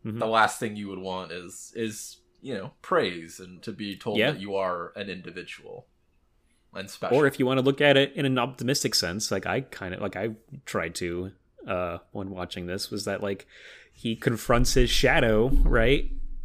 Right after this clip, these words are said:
Speaker 1: And he overcomes it. He comes out the other side.
Speaker 2: Yeah.
Speaker 1: He, like, embraces it in a way, and then,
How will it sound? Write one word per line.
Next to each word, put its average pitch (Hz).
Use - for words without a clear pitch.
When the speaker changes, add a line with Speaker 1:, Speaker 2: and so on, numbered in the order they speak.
Speaker 1:
And 127
he 120
overcomes 127
it. 92
He 98
comes 110
out 107
the 110
other 107
side. 95
Speaker 2:
Yeah. 294
Speaker 1:
He, 113
like, 107
embraces 101
it 95
in 95
a 95
way, 98
and 101
then, 98